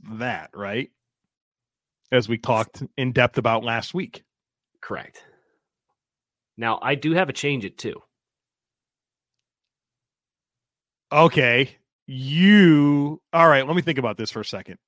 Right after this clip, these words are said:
Speaker 1: As
Speaker 2: Yep.
Speaker 1: my, I know I'm, I know my video's frozen. This is not great.
Speaker 2: No, you're back.
Speaker 1: Um,
Speaker 2: You're back.
Speaker 1: all right. So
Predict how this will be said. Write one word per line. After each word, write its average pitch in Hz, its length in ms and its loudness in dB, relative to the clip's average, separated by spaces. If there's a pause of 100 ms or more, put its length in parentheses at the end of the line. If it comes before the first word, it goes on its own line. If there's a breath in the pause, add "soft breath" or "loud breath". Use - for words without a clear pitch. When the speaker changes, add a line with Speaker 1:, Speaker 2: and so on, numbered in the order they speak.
Speaker 1:
As 120 160 -8
Speaker 2:
Yep. 110 100 -6
Speaker 1:
my, 113 200 -6
I 123 100 -2
know 143 120 0
I'm, 131 140 -2
I 139 100 -6
know 170 120 0
my 147 120 0
video's 113 340 -6
frozen. 92 260 -16
This 101 120 -18
is - 40 -20
not 101 140 -16
great. 185 180 -20 (380 soft breath)
Speaker 2:
No, 165 80 -4
you're 151 100 -2
back. 131 140 4
Speaker 1:
Um, 123 140 4
Speaker 2:
You're - 340 -20
back. 131 100 -8
Speaker 1:
all 110 60 -4
right. - 200 -12
So 127 380 0